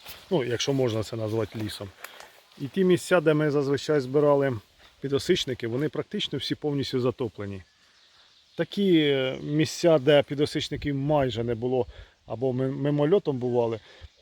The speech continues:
в них ще більш-менш сухо, але ґрунт наскільки вологий. Мене що дивує, що й досі зараз четверте червня,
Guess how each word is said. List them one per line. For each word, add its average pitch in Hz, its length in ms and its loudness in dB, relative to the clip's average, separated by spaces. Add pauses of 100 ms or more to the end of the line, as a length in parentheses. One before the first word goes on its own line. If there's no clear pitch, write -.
(100)
в 123 100 -8
них 170 160 2
ще 151 140 0
більш-менш 151 440 -4
сухо, 190 340 -4
але 131 280 2 (240)
ґрунт 135 280 -4
наскільки 135 540 -6 (140)
вологий. 127 560 2
Мене 127 240 -2
що - 140 -6
дивує, 143 420 2
що - 140 -10
й 117 60 -6
досі 135 360 -2 (1120)
зараз 143 300 4
четверте 160 440 0
червня, 110 580 -2